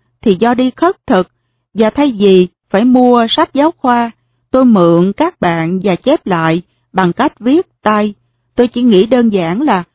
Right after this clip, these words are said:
tôi đã có tất cả mọi thứ cần thiết để hoàn tất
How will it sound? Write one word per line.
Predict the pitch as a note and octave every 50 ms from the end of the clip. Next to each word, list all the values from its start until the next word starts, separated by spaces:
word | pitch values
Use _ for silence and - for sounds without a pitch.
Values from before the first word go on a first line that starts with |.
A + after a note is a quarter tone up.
| _ _ _ _
tôi | - A#3+ A3+
đã | G#3 G3
có | G3+ - - A3 G#3+ A3+ B3+ D4 E4+ -
tất | D#4+ E4+ -
cả | - G#3
mọi | A#3+ A3+ F3 D#3+ E3+
thứ | - B3 C4 D#4+ -
cần | - G#3 F#3+ E3+ E3
thiết | - - A#3+ C#4 E4 G4 - _ _ _ _ _ _
để | - F#3 A3
hoàn | C4 C4 A3+ F#3 E3+
tất | E3 - B3 D#4+ -